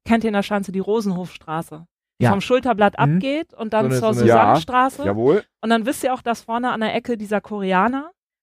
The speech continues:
Speaker 1: und an
Speaker 2: Mhm.
Speaker 1: der Wand zum, vom Koreaner quasi in der Rosenhofstraße ist eine riesengroße Wand, die
Speaker 3: Ja.
Speaker 1: ist prädestiniert. Also
Speaker 2: Mhm.
Speaker 1: lassen all-, hinterlassen alle ihren,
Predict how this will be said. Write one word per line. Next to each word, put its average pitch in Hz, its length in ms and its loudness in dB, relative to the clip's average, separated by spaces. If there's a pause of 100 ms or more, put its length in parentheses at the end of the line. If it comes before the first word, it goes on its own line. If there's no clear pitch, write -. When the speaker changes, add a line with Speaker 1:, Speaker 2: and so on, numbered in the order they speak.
Speaker 1:
und 226 100 -2
an 240 120 6
Speaker 2:
Mhm. - 40 4
Speaker 1:
der 285 160 4
Wand 294 260 0 (180)
zum, 285 380 -8 (720)
vom 247 340 -2
Koreaner 202 640 2
quasi 170 460 -2
in - 120 -6
der 226 100 2
Rosenhofstraße 196 680 -4
ist 196 200 -8
eine 202 240 -6 (880)
riesengroße 269 480 0
Wand, 202 320 2
die 226 60 -2
Speaker 3:
Ja. - 140 6
Speaker 1:
ist - 140 -4
prädestiniert. 220 800 -2 (100)
Also 196 180 2
Speaker 2:
Mhm. 202 80 6
Speaker 1:
lassen 214 280 2
all-, 220 220 0
hinterlassen 214 540 0
alle 214 220 2
ihren, 190 560 -2